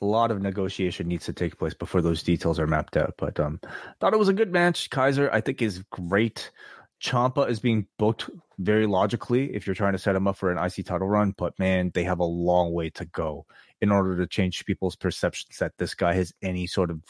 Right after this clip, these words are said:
like, chance at being even a serious player for the I C title. Um, he's just really kind of starting from zero right now. And I, uh,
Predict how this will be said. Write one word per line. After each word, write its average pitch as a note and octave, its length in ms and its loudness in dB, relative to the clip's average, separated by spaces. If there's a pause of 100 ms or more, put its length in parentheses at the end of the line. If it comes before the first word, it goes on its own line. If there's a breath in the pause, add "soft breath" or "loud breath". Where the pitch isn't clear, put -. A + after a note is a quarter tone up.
(140)
like, E2 180 -10
chance F2+ 400 -2
at F#2 140 -6
being F#2 320 0
even G#2 260 2
a F#2+ 60 2
serious G2+ 340 2
player F#2 240 4
for F2+ 140 -2
the E2+ 120 2
I E2+ 140 4
C F2 240 -4
title. F2+ 500 -4 (480 loud breath)
Um, E2+ 440 -2 (180)
he's A2 240 -2
just A2+ 160 2
really A#2 160 2
kind G2+ 140 0
of F#2+ 80 -4
starting G#2 240 2
from F2 180 -4
zero F#2 340 0
right D#2+ 280 -2
now. D#2 240 -2
And E2+ 320 -2
I, E2+ 340 -2 (960 loud breath)
uh, G#2 400 0